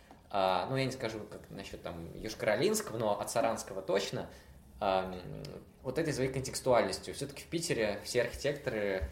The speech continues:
э, прям вот очень-очень гордятся нашим наследием, и, конечно, они пытаются как-то ему соответствовать. Поэтому, э, очень распространено в петербургском капроме такое копирование всего, что есть по соседству. Так вот, этот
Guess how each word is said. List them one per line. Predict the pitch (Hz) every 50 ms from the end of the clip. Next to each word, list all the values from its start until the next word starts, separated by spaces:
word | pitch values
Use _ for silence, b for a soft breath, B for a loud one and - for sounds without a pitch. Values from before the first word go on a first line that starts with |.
| - -
э, | 101 95 90 92 92 -
прям | - 107 107 101
вот | 92 90 - - - -
очень-очень | 123 113 113 - 113 110 110 - -
гордятся | - 104 98 104 101 98 - - 101
нашим | 98 - - 95
наследием, | 95 95 - - 165 190 175 127 98 95
и, |
конечно, | - 95 - 147 - - - 98
они | 113 127
пытаются | 120 - - 110 123 127 -
как-то | - 113 - - 110
ему | 113 110
соответствовать. | - 113 - - 107 92 - - 78 B B B B B B B
Поэтому, | - 107 107 - - 110 104 104 101 101 - - - - - - - - -
э, | - - - - - - - - - -
очень | 135 131 123 - 123
распространено | 110 110 - - - - - - 117 113 117 117 113 113 110 104 101
в | - -
петербургском | - - 113 113 123 123 - -
капроме | - - - 160 160 135
такое | - - 127
копирование | 107 - 113 110 - 113 110 - 120 113 104 101
всего, | - - 131
что | 127 - -
есть | 107 - -
по | -
соседству. | - 110 104 - 104 92 - - 87 82
Так | - 113 -
вот, | 113 113 113
этот | 113 - 113